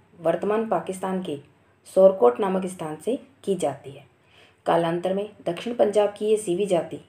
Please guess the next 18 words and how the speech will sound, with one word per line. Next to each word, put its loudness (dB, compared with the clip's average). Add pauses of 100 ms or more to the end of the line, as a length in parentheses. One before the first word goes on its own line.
(120)
राजस्थान -6
के -6
मेवाड़ -2
क्षेत्र -12
में -10
निवास -8 (320)
करने -4
लगी। -18 (680)
चित्तौड़गढ़ 6
के 4
पास 0
स्थित -6
नगरी -4 (220)
इस 0
जनपद -4
की -8
राजधानी -8
थी। -20